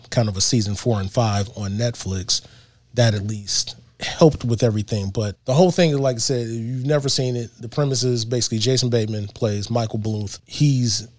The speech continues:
in his family where he has his, his sister, played by, uh, Portia de Rossi, one of his brothers, played by, um, Will Arnett, other brother, Buster, played by, goddamn it, I can't think of his name right now, but he was the,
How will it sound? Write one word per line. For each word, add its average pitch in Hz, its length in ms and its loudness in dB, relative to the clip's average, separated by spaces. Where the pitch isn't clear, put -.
in 147 160 2
his 135 200 2
family 123 420 4
where 113 200 0
he 117 160 0
has 110 240 0
his, 104 180 -4
his 110 120 -4
sister, 113 600 0
played 120 200 2
by, 110 120 -2
uh, 101 180 -4
Portia 113 300 0
de 113 100 0
Rossi, 104 300 0
one 123 200 2
of 107 100 0
his 113 120 0
brothers, 107 360 0
played 104 280 -2
by, 101 220 -4
um, 98 320 -6
Will 104 640 0
Arnett, 110 720 2
other 123 200 6
brother, 113 500 4
Buster, 117 520 0
played 110 340 -2
by, 107 380 -2
goddamn 113 320 -2
it, 95 60 -6
I 92 40 -4
can't 117 260 0
think 110 140 0
of 104 60 -2
his 107 100 0
name 101 260 -2
right 101 180 -4
now, 101 340 -4
but 110 240 2
he 151 140 4
was 123 160 0
the, 113 280 -4